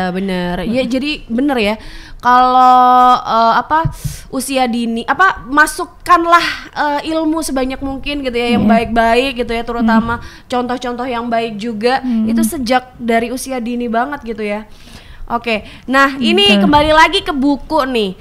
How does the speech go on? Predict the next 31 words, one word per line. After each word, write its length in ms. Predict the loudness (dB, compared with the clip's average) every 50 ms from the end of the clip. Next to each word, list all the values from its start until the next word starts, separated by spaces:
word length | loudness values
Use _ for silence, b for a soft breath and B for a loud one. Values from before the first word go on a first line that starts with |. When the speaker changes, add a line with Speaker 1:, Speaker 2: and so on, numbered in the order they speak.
| B -8
Speaker 2:
Mm-mm. 160 | -8 -4 0
Speaker 1:
karena 400 | 4 4 4 4 4 2 0 0
sekolah 380 | 0 0 0 0 2 2 4 2
bukan 300 | 0 0 -2 -2 -2 0
laundry. 720 | 2 2 2 2 2 2 0 0 0 0 -2 -2 -4 -6 -8
Speaker 2:
Mm-mm. 300 | -6 -6 -4 -4 -2 -2
Speaker 1:
Eh, 420 | 0 2 2 4 4 4 4 2 2
Mbak 220 | 2 2 0 2 2 0 -2
Eka 200 | 0 -2 -2 -2
sendiri 380 | 0 -2 -4 -2 -2 -2 -2 -2
waktu 340 | 0 2 0 0 0 -4 -4 -2 -2 0 0 0
membuat 360 | 0 0 2 2 0 0 0 -2
buku 260 | -4 -6 -6 -4 -4
ini 120 | -4 -2 -2
ada 380 | -2 0 2 2 4 4 2 2
kesulitan 540 | -2 -6 -6 -6 -6 -6 -4 -4 -4 -2
nggak 200 | 0 0 0 -2
sih? 320 | -2 -4 -4 -4 -4 -6 -6
Eh, 920 | -10 -12 -8 -6 -4 -2 0 0 0 0 0 0 0 0 0 0 -2 -2 -4
adakah 760 | -4 -4 -4 -2 -2 -2 -2 -2 -2 0 2 2 4 4 2 0 b b b b b b b b -6
mungkin, 500 | -4 -2 -2 -2 -2 -4 -4 -2 -2 0 0 -2 -2 -2 -2 -4 -4 -4
eh, 720 | -4 -4 -2 0 0 2 2 2 2 2 0 0 0 -2 -2 -4 -8 -14 -20 -20 -20 -20 -20 -16
kayak 480 | -10 -8 -6 -4 -4 -4 -4 -6 -8 -10
pertentangan-pertentangan, 1400 | -10 -8 -6 -6 -4 -4 -4 -4 -4 -4 -8 -8 -12 -12 -10 -10 -10 -10 -8 -8 -8 -8 -6 -6 -6 -6 -8
Cie, 400 | -8 -8 -8 -8 -6 -6 -6 -6
pertentangan-pertentangan 1000 | -8 -10 -10 -8 -6 -4 0 2 2 2 0 -2 -6 -10 -10 -8 -8 -8 -8 -6 -6
dari 400 | -6 -6 -6 -6 -6 -6 -8 -8
siapa 560 | -8 -8 -8 -8 -8 -8 -8 -6 -4 -4 -4
begitu, 260 | -4 -4 -6 -8 -8 -8
atau 200 | -6 -6 -6 -6
mungkin, 320 | -6 -6 -6 -8 -8 b